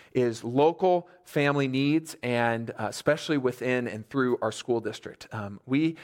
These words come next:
have seen a significant bump in, uh, people needing assistance. Uh, last month, uh, we had even, uh, some of our Clear Creek Amana school counselors email us directly and say, "Hey,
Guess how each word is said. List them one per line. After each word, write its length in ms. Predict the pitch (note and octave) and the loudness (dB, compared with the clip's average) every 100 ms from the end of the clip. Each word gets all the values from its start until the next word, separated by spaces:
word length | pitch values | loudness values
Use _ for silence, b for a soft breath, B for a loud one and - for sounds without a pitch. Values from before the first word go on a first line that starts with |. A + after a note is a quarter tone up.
| B B | B B
have 440 | C#3 D#3 C3 B2+ | 2 4 2 0
seen 440 | - - C#3+ C#3 C3 | -12 -2 0 0 0
a 360 | B2+ A#2+ A#2+ A#2 | 2 2 4 0
significant 880 | - - C#3+ E3+ G3+ - F3 C3+ A#2+ | -4 -8 0 0 0 -2 -4 -4 0
bump 400 | C#3+ C#3 G#2+ - b b b - | 2 2 -2 -10 b b b -2
in, 520 | B2+ B2 A#2+ A#2 A#2 | 0 2 2 2 -2
uh, 420 | A2+ A2 G#2 - - - | -4 -4 -4 -8 -12 -4
people 400 | D#3 D3+ D#3 C#3+ B B | -2 2 0 -2 B B
needing 500 | C3+ D3 C#3+ C#3 C3+ b b - | 0 2 2 -2 -2 b b -4
assistance. 720 | A#2 - C#3+ - A#2 G2+ - | -4 -2 -4 -4 -8 -10 -4
Uh, 160 | A2+ A2 | 0 2
last 400 | G#2+ C3+ E3+ - | 4 4 2 2
month, 320 | D#3+ F#3+ A3 - B - | 0 0 -2 -18 B -6
uh, 80 | |
we 160 | A2 C3 | -2 0
had 300 | B2+ C3+ C3 | 0 0 0
even, 240 | B2 B2 - | -2 -4 -2
uh, 160 | A#2 G#2+ | -2 -2
some 200 | - C3 | -2 0
of 60 | |
our 80 | A2 | 0
Clear 340 | - - D#3+ | -2 0 2
Creek 280 | E3+ - D#3+ | 2 -2 -2
Amana 400 | B2+ B2+ C#3 C#3 C#3+ B | -2 0 0 -2 -4 B
school 320 | - - E3 | -6 0 0
counselors 680 | E3 B2+ C#3+ - G3+ G#3 F#3 | 2 0 0 0 0 0 -2
email 400 | D3+ D#3+ D#3+ B2 G#2 | 0 2 2 0 -2
us 320 | - - - _ _ _ | -10 -14 -18 _ _ _
directly 580 | C#3 D3 E3+ - - - _ _ | 0 2 0 -6 -10 -14 _ _
and 180 | A#2+ C3 | -2 -2
say, 320 | - E3 C#3+ | -2 0 0
"Hey, 480 | - - G#3 G#3+ - | -2 0 0 0 -6